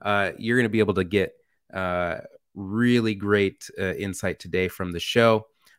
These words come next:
Um, if you are, uh, a listener today and, and you are wanting to see this, if you're on audio, but you wanna watch the video, get the,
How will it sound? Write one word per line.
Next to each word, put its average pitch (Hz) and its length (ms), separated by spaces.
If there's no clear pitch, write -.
Um, 95 280
if 135 320
you 127 280
are, 107 520
uh, 95 400
a 98 40
listener 117 340
today 113 340
and, 104 160
and 98 220
you 104 400
are 95 480
wanting 101 400
to 90 300
see - 480
this, - 560
if - 140
you're 104 200
on 147 200
audio, 143 500
but 78 220
you 110 100
wanna 113 220
watch 110 440
the 113 100
video, 113 580
get 123 220
the, 117 200